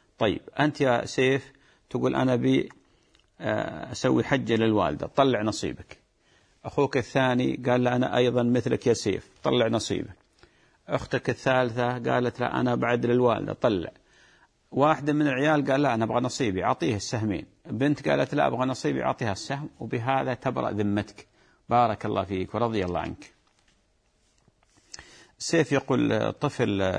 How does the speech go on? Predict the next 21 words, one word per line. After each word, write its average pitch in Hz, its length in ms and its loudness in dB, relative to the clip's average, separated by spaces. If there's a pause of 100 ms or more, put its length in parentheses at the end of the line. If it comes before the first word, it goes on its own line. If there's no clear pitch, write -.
(140)
عمره 107 340 0
ستة 113 500 -4
أشهر 113 260 -2
سقط 107 420 -2
من 95 160 -4
بطن 87 280 -2
أمه 117 340 0 (460)
في - 60 -4
المستشفى، 104 580 2
طبعا 92 560 2
كانوا 113 260 2
يبغى 95 220 -2
ينزلونه، 92 540 0
وبعدين 104 500 0 (440)
المهم 127 480 2
يقول، 117 840 2 (520)
آه، 101 440 -4
سقط 107 480 0 (140)
ميتا، 110 680 0 (500)
آه، 50 460 -2
ج-، - 120 -8